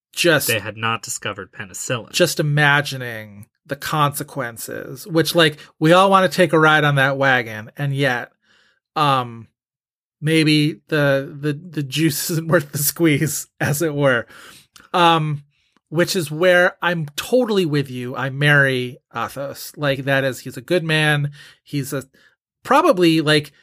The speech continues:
Speaker 1: abnormally sensitive for that era. Like, certainly, like, above and beyond kindness.
Speaker 2: I'm sure Malkovich is a very sensitive lover.
Speaker 1: No, I just mean in terms of, like, the character and, like,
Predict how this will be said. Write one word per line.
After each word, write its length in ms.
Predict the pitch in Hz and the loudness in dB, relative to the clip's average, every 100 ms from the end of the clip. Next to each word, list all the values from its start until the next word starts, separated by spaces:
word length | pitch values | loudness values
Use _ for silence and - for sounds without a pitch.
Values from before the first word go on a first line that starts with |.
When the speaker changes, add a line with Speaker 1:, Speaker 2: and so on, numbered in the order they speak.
| _ _ - | _ _ 0
Speaker 1:
abnormally 680 | 302 240 185 214 175 151 | 2 2 0 0 0 -2
sensitive 640 | 127 165 160 147 120 120 117 | -4 -2 -2 -4 -6 -8 -10
for 200 | - 135 | -8 -2
that 240 | 135 135 | -2 0
era. 340 | 139 117 123 127 | -2 -4 -6 -6
Like, 280 | 135 147 | -2 -2
certainly, 380 | 143 220 220 165 | 0 0 0 0
like, 200 | 147 143 | 2 0
above 320 | 143 160 160 | 0 0 2
and 100 | 147 | 0
beyond 680 | 135 131 127 127 110 110 120 - _ _ _ _ _ | -4 -4 -2 -2 -4 -8 -18 -20 _ _ _ _ _
kindness. 640 | - - 156 156 160 160 151 | -10 -4 2 2 2 0 0
Speaker 2:
I'm 60 | 427 | 0
sure 180 | 143 415 | 2 4
Malkovich 520 | 220 190 - 156 - | 4 4 4 4 4
is 120 | 127 | 0
a 40 | 131 | 4
very 240 | 139 123 | 4 4
sensitive 520 | 120 123 110 - 107 | 2 -2 -2 -4 -4
lover. 440 | 107 101 98 104 156 _ _ _ | -4 -8 -8 -10 -10 _ _ _
Speaker 1:
No, 320 | 202 262 233 185 | 2 4 4 2
I 160 | 185 | 0
just 200 | 214 220 | -2 -4
mean 240 | 220 190 185 | -2 -2 -2
in 140 | 202 | -6
terms 260 | 160 214 180 | -6 -6 -4
of, 120 | 185 | -4
like, 300 | 170 160 151 _ _ _ _ _ _ _ _ _ | 0 0 -2 _ _ _ _ _ _ _ _ _
the 140 | 151 165 | -8 -8
character 800 | - 196 196 190 - 143 131 131 | -4 2 4 2 -2 -2 -2 -4
and, 180 | 160 | -4
like, 240 | 156 156 | -2 -4